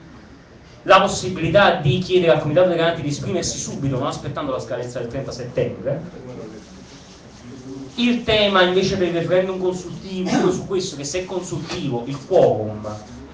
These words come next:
non ci vuole secondo noi, però poi su questo ne parliamo, perché se è consultivo non è abrogativo, quindi diciamo c'è un effetto diverso. E poi da ultimo potrebbe essere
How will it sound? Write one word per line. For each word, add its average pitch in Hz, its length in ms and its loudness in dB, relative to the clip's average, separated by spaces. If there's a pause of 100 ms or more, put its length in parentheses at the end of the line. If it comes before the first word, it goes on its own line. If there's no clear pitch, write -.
(320)
non 151 140 -10
ci 135 140 -8
vuole 117 380 -2
secondo 113 400 -10
noi, 98 220 -12 (180)
però 139 160 4
poi 151 180 4
su - 160 0
questo - 320 -4
ne 110 80 -10
parliamo, 120 440 -2 (180)
perché - 120 -14
se - 140 -14
è 127 60 -10
consultivo 127 720 -4
non 123 100 -8
è 127 60 -6
abrogativo, 120 560 -8
quindi 113 340 -10
diciamo 113 260 -10
c'è - 60 -12
un 113 120 -10
effetto 117 340 -14
diverso. 107 800 -18 (340)
E 285 120 6
poi 151 180 6
da 208 140 8
ultimo 135 420 -2
potrebbe 165 400 -2
essere 127 640 -4